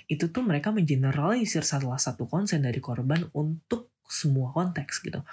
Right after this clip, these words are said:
Padahal kalau misalnya kita ngomongin konsen itu tidak berlaku dalam satu pertanyaan aja gitu. Ketika satu pertanyaan itu dibilang konsen, ya untuk pertanyaan itu saja, tidak berlaku untuk semua konteks.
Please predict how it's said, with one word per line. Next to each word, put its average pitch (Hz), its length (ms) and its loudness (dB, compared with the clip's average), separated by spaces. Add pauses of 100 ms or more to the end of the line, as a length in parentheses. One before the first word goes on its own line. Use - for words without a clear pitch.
(400)
Padahal 190 560 0
kalau 139 160 0
misalnya 135 320 0
kita 214 80 0
ngomongin 127 480 2
konsen 131 400 0
itu - 240 0
tidak 143 240 0
berlaku 127 480 0
dalam 135 400 0
satu 147 560 -2 (400)
pertanyaan 127 560 0
aja 147 400 2
gitu. - 240 -4
Ketika - 320 -4
satu 131 240 -4
pertanyaan 131 480 -2
itu 127 160 -4
dibilang 123 400 0
konsen, 143 400 0
ya 131 80 2
untuk 131 240 0
pertanyaan 127 400 0
itu 120 80 -2
saja, 151 320 2
tidak 135 320 -2
berlaku 151 400 -2
untuk - 240 -4
semua 156 320 2
konteks. - 640 -2